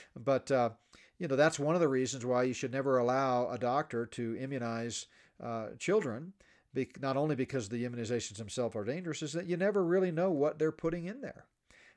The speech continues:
Uh, but here's the Margaret Sanger. Everybody knows Margaret Sanger is the founder of Planned Parenthood, and she said, quote, "All our problems are the result of overbreeding among the working class." Now listen to this.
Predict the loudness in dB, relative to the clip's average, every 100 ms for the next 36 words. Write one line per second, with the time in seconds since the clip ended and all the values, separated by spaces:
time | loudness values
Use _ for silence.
0 | -12 -8 -4 2 4 4 4 6 6 4
1 | 2 0 2 2 2 2 2 0 0 0
2 | 0 -2 -4 -6 -6 -8 -6 -4 -4 -4
3 | -6 -6 -8 -8 -8 -8 -6 -6 -8 -8
4 | -8 -6 -2 0 0 0 2 4 6 6
5 | 6 6 4 4 0 0 0 0 0 2
6 | 0 0 -2 4 6 6 2 2 2 2
7 | 0 -2 0 2 0 -2 -10 -6 -6 -6
8 | -8 -8 -4 -4 -4 -2 0 0 0 -6
9 | -12